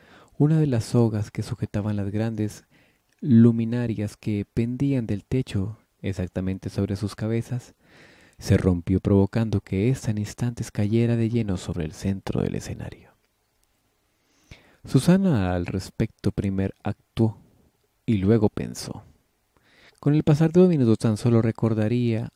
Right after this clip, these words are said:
aterrada, que estaba a punto de recitar sus líneas, posterior a que Terry dijera las suyas mientras dramatizaban la parte del baile.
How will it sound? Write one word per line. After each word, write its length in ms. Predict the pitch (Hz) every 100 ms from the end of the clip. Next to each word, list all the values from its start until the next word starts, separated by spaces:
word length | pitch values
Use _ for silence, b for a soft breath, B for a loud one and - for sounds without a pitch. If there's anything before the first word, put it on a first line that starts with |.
| _
aterrada, 640 | 113 - 107 127 123 101
que 220 | - 92
estaba 340 | 92 98 107 107
a 40 |
punto 460 | - 131 131 - 104
de 140 | 101
recitar 480 | 101 - 104 101 98
sus 240 | 117 104
líneas, 560 | 113 135 117 101 - _ b b b b _ -
posterior 680 | 104 - - 101 98 101 104
a 80 | -
que 140 | 98
Terry 380 | - 120 127 123
dijera 380 | 120 110 117 113
las 160 | 113
suyas 320 | - 117 110
mientras 460 | 107 107 104 - 101
dramatizaban 720 | 107 101 101 101 - 107 110
la 100 | 110
parte 380 | - 95 104 98
del 160 | 95 -
baile. 460 | 50 50 50 -